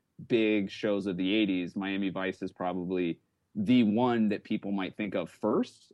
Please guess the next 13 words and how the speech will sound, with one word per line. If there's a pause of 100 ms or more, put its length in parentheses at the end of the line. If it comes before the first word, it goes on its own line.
and
also
think
of (360)
as,
like,
the
preeminent
eighties
show
that
has
no